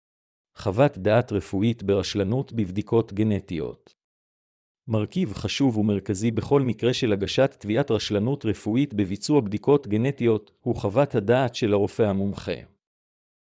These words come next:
חוות הדעת נועדה להבהיר האם המקרה הנידון בתביעה נופל תחת ההגדרה של רשלנות רפואית בטיפול בהתאם לדין.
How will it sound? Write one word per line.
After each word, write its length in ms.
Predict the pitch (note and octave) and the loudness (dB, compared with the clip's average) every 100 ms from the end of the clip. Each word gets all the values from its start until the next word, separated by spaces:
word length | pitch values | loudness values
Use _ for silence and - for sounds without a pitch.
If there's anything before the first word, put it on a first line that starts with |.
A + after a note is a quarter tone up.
| _ - | _ -8
חוות 380 | - G2 E3 A#2 | -4 2 2 2
הדעת 400 | F#2 G#2+ A2+ G#2 | 2 2 2 2
נועדה 380 | F#2+ F2+ G#2+ | -2 2 2
להבהיר 500 | B2 G#2 F#2+ A2 B2 | 4 2 2 0 2
האם 220 | G#2+ A#2+ A#2 | 2 2 0
המקרה 400 | G#2 F#2+ A2+ A#2 | 0 -2 0 2
הנידון 460 | G#2 G2+ B2+ C3+ | 0 0 0 0
בתביעה 440 | G#2+ - F#2+ A2+ C3+ | -4 -6 -4 -2 0
נופל 400 | A#2+ - C#3 C3 | -2 0 0 0
תחת 380 | D3+ D3 C3+ | 0 0 0
ההגדרה 520 | G#2+ G2 G2 G#2 B2+ D3 | 2 2 2 0 2 0
של 200 | C3 G2+ | -2 -2
רשלנות 580 | F#2 - G2+ A2+ C3+ | -2 -2 -2 -2 -2
רפואית 500 | A2 F#2+ G#2+ A#2 D3 | -4 -4 -2 0 0
בטיפול 480 | G2 A2+ A2 - C#3 | -2 -2 -2 0 2
בהתאם 480 | G#2 G#2 - A#2+ G#2+ | 4 2 2 0 0
לדין. 460 | G#2 F#2 F#2 A#1+ | -2 -2 -6 -8